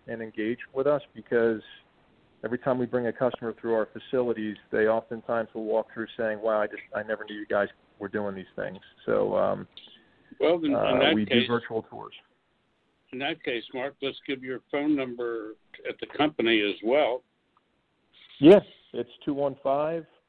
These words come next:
Speaker 1: six three eight, forty-seven hundred. And, uh, if you have a question or you want something, you can ask for me. I'm happy to talk to anybody.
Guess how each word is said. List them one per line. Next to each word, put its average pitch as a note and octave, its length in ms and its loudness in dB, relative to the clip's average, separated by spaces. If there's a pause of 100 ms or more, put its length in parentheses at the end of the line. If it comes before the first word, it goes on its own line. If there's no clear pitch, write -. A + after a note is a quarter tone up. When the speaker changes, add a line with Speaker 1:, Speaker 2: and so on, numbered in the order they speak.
(480)
Speaker 1:
six C3+ 180 -8 (120)
three C3 280 -2
eight, D3+ 220 -2 (400)
forty-seven B2+ 600 0
hundred. D3 440 -4 (840)
And, A2+ 420 0
uh, A#2 440 4 (640)
if - 160 -14
you A2+ 100 -8
have B2+ 140 -6
a A2+ 40 -8
question C#3+ 400 -2
or C3 100 -8
you A#2 60 -8
want C#3 220 -4
something, E3 180 -8
you B2+ 80 -8
can A#2+ 120 -8
ask C#3 240 -6
for A#2+ 80 -10
me. C3+ 160 -6
I'm A#2+ 160 -4
happy B2 280 -10
to A2+ 100 -14
talk C3 280 -6
to - 100 -6
anybody. G#2 460 -6